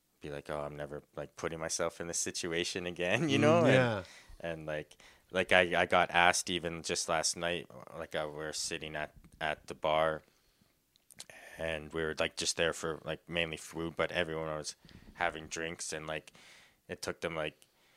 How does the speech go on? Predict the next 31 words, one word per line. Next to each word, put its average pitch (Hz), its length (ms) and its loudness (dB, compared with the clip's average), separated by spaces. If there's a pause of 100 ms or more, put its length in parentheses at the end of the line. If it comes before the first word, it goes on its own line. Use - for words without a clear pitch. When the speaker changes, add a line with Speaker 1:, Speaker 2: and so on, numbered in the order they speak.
(440)
Speaker 1:
they, 95 260 6
my, 90 260 2 (180)
everyone 98 420 4
had, 98 260 6
w-, 95 240 0
already 92 280 4
was 90 180 0
getting 87 280 0
their 85 100 2
second 87 440 0
drink, 87 320 -4
and 82 120 -4
the 82 80 -2
guy 80 420 2 (180)
was 82 120 -4
still - 260 0
not 80 240 -2
bringing 82 300 -4
me 80 140 -8
just - 240 -8
a 80 40 -8
glass 76 360 -2
of 76 80 -12
water. 78 460 -4
Speaker 2:
Shit, 143 420 6
dude. 135 300 8
Speaker 1:
<laughs> - 0 -
Yeah, 180 380 12
and 135 280 10
then, 135 260 8
like, 113 320 6